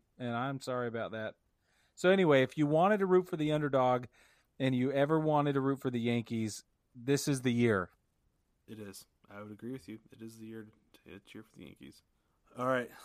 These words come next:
Speaker 2: let's go ahead and wrap this up. Brig, why don't you go ahead and plug the shop?
Speaker 1: Okay, so listen, check it out, right? We got tons of great stuff on the shop.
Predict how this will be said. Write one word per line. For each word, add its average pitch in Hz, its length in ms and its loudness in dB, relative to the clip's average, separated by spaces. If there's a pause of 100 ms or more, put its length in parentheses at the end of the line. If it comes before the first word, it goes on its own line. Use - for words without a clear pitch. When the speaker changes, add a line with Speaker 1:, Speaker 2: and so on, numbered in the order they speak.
(140)
Speaker 2:
let's 131 160 -8
go 147 100 -10
ahead 147 120 -4
and 131 80 -6
wrap 139 200 -6
this - 240 -8
up. 143 240 -8 (220)
Brig, 139 240 -8
why 131 80 -4
don't 127 140 -8
you 127 80 -10
go 123 60 -10
ahead 127 120 -6
and 113 80 -12
plug 123 220 -12
the 113 40 -14
shop? - 360 -10 (480)
Speaker 1:
Okay, 156 520 6
so 196 520 4
listen, 139 500 0 (160)
check 180 220 0
it 113 80 2
out, 95 180 0
right? 104 300 -2
We 214 100 0
got 117 300 -2
tons 127 280 -2
of 113 60 -6
great 101 260 -2
stuff - 320 -8
on 92 120 -8
the 95 60 -14
shop. 92 400 -16